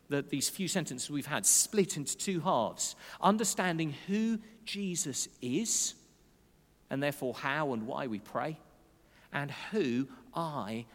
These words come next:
am, who you are, who we were made to be, and therefore how and why we pray. And then the heart of that, if you like, as the one who joins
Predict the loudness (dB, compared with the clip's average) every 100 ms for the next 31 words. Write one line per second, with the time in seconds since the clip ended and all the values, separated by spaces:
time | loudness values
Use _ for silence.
0 | -6 -2 -2 -4 -10 -6 0 0 0 -8
1 | -12 -4 -2 0 -2 -2 2 2 0 -2
2 | 0 2 2 2 0 0 0 -2 -4 -8
3 | -14 -12 -4 0 2 0 -2 -14 -20 -20
4 | -20 _ _ _ _ _ _ -8 -6 -6
5 | -6 -10 -8 -6 -6 -8 -8 -6 -6 -8
6 | -10 -10 -12 -14 -20 _ _ _ _ _
7 | _ _ _ _ _ _ _ _ _ -6
8 | -4 -2 -4 -4 -8 -6 -6 -4 -4 -6
9 | -14 -8 0 0 0 0 2 2 0 -4
10 | 0 2 4 6 6 4 -6 -20 -20 -6
11 | -2 2 2 2 0 -4 -6 -6 -2 2
12 | 2 0 -2 -4 -4 -4 -4